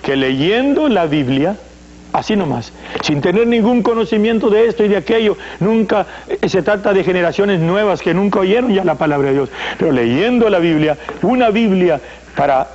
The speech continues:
cincuenta, cien, doscientos, quinientos, mil o más personas, una sola Biblia.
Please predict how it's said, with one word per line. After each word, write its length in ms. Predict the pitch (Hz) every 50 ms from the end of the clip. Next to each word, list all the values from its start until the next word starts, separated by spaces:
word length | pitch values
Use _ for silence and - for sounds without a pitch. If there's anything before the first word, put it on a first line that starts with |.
| -
cincuenta, 680 | 165 - - 156 147 127 - 165 190 208 196 - 175 143
cien, 320 | - - 160 170 190 196
doscientos, 540 | 180 165 135 - - 165 185 196 190 - 147
quinientos, 560 | - - 151 175 180 196 196 190 226 156 -
mil 300 | 127 135 175 214 214 370 -
o 80 | 160
más 260 | 143 151 214 294 233 160
personas, 480 | - 220 170 - - 190 190 175 156 - - - -
una 400 | - 339 359 392 403 381 311 214
sola 320 | - - 208 202 185 170 156
Biblia. 420 | 147 160 151 139 151 151 139 123